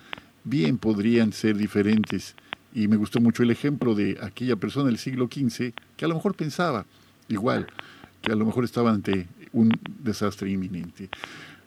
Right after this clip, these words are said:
Pues, queridos amigos, estamos,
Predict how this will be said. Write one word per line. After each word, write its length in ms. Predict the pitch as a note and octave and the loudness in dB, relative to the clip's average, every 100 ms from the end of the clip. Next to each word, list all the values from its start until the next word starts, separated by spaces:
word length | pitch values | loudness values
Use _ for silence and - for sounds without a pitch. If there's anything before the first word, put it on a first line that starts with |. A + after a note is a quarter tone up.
| - | -6
Pues, 160 | E3+ - | -4 0
queridos 360 | A3 B3 G#3+ | 0 2 2
amigos, 600 | E3+ F#3 G#3 G3 D#3+ - - - - _ _ _ | 2 0 0 0 -2 -6 -18 -20 -20 _ _ _
estamos, 680 | B2+ A2+ - E3+ E3 C#3+ - | -6 -4 -2 0 0 -2 -8